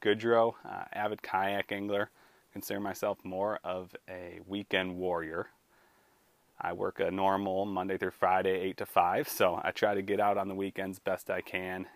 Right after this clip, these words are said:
and, uh, u-, usually I'm pretty successful, but, you know, everybody has those days. But I started kayak fishing when I was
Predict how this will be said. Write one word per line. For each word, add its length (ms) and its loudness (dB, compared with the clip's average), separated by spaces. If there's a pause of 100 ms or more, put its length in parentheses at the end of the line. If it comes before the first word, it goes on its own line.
(100)
and, 300 -12
uh, 200 -8 (180)
u-, 160 -6
usually 340 0
I'm 140 0
pretty 320 -2
successful, 880 -6 (300)
but, 100 -8
you 80 -12
know, 140 -8
everybody 320 -6
has 240 -6
those 240 -8
days. 360 -4 (1500)
But 80 2
I 40 6
started 340 2
kayak 380 2
fishing 460 2
when 160 -4
I 200 -2
was 460 -6